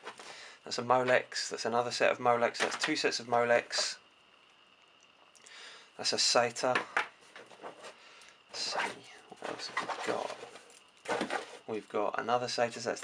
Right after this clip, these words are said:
two Satas, two Molex. Um,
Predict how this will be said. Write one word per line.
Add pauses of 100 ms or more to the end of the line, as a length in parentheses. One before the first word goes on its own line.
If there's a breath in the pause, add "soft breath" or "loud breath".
two
Satas,
two
Molex. (1300)
Um,